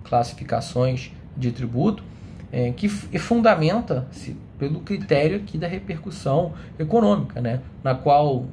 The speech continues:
direto seria o tributo, é, que o contribuinte de jure seria o impossibilitado de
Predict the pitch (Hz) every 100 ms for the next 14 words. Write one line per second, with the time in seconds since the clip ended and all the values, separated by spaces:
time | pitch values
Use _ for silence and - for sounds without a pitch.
0 | - - - 123 131 139 180 160 156 135
1 | 123 123 135 127 123 - 120 107 - -
2 | - - 127 123 - - 131 127 127 127
3 | 123 123 131 123 123 139 131 113 - -
4 | - - 139 127 123 - - - - 113
5 | 113 107 - - - - - 127 139 135
6 | 143 131 123 123 165 208 165 123 123